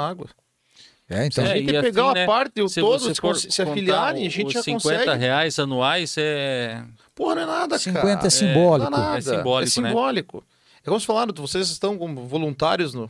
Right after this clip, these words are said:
Speaker 1: né, na posição que estão hoje,
Speaker 3: Sim.
Speaker 2: Sim.
Speaker 1: pra dar,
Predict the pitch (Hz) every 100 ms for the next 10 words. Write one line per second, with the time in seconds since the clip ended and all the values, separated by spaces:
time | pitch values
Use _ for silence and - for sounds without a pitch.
0 | - 127 143 131 135 127 143 135 - 135
1 | 131 170 151 131 131 156 101 90 _ _
2 | _ 180 185 214 262 269